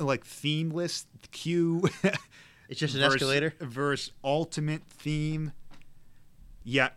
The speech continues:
Speaker 1: I love People Mover.
Speaker 2: Yeah, like, it's, like, the perfect slow ride. This is the perfect thrill ride. They couldn't be, they're not similar at
Speaker 1: It is the,
Speaker 2: all.
Speaker 1: that's a great way to say it. Perfect thrill ride versus perfect slow ride. That's a great way to put it.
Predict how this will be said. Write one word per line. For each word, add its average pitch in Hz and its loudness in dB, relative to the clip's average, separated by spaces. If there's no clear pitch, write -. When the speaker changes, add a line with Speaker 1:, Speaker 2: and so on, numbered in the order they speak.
Speaker 1:
I 95 -12
love 104 -4
People 147 -6
Mover. 101 -6
Speaker 2:
Yeah, 143 -2
like, 139 2
it's, 147 -4
like, 143 2
the 123 -4
perfect 135 -4
slow 120 -4
ride. 82 -6
This - -2
is - -4
the 113 -4
perfect 92 -8
thrill 110 -6
ride. 73 -10
They 117 -2
couldn't 165 -2
be, 135 -2
they're 131 -2
not 151 2
similar 139 0
at 98 2
Speaker 1:
It 127 2
is 147 8
the, 127 6
Speaker 2:
all. 87 -2
Speaker 1:
that's 127 2
a 113 -6
great 117 0
way 117 0
to 101 -8
say 104 -4
it. 95 -10
Perfect - -12
thrill 110 -4
ride 104 -4
versus 101 -6
perfect - -2
slow 98 -4
ride. 90 -6
That's - -10
a 101 -8
great 101 -8
way 98 -6
to 95 -6
put 90 -10
it. - -14